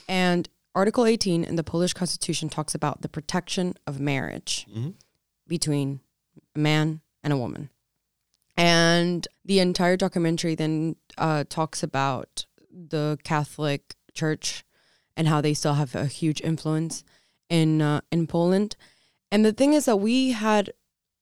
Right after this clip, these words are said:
Speaker 1: we see this a lot. Films, it come in waves. The, all of a sudden, we had a year last year where there were a lot of films about same-sex marriage.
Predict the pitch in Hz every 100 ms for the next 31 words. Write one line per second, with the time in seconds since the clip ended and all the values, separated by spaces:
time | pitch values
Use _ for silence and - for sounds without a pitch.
0 | _ - 208 196 233 226 - 208 247 247
1 | 190 170 175 214 - - - 160 - 185
2 | 190 185 - 170 - - - 175 165 165
3 | 151 170 185 - - _ 170 - - 151
4 | - - 160 151 160 156 160 160 160 147
5 | 147 156 156 143 151 156 156 _ - 156
6 | 151 - 160 156 151 147 143 143 139 143
7 | 143 156 - 170 156 175 180 175 - _
8 | - - 180 170 175 180 185 254 -